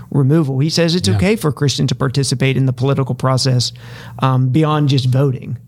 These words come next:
Speaker 2: And he does provide some warnings that this is a very difficult space for a Christian to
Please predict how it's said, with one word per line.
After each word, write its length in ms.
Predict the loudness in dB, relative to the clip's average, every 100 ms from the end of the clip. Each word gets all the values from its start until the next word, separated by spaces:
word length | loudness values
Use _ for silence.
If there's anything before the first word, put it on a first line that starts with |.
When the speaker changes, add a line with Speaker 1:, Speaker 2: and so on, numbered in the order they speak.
| -8
Speaker 2:
And 120 | 0 0
he 60 |
does 160 | 2 0
provide 320 | 2 0 2
some 120 | 2
warnings 360 | 2 2 2 0
that 180 | 0 0
this 160 | -2
is 140 | 2 2
a 80 | 2
very 260 | 2 0
difficult 680 | -2 -2 -2 -2 -2 -2 -2 _ -2
space 580 | 0 0 -2 -4 -6 -4
for 160 | 0
a 60 | 0
Christian 460 | 0 -2 0 -2
to 540 | 0 0 2 2 0